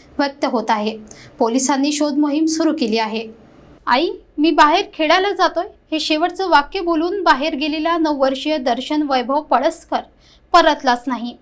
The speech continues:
आणि त्याच्या परतीची वाट पाहणारी आई आज आक्रोशात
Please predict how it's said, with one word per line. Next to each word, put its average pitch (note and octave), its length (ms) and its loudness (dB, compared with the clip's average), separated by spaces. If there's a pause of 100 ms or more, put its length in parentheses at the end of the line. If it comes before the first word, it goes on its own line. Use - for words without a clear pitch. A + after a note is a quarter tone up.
(200)
आणि B3+ 200 -2
त्याच्या C#4 320 0
परतीची D4+ 540 -2
वाट D4+ 280 4
पाहणारी D#4+ 420 2
आई D#4 220 0 (440)
आज F4 200 6
आक्रोशात F4+ 500 4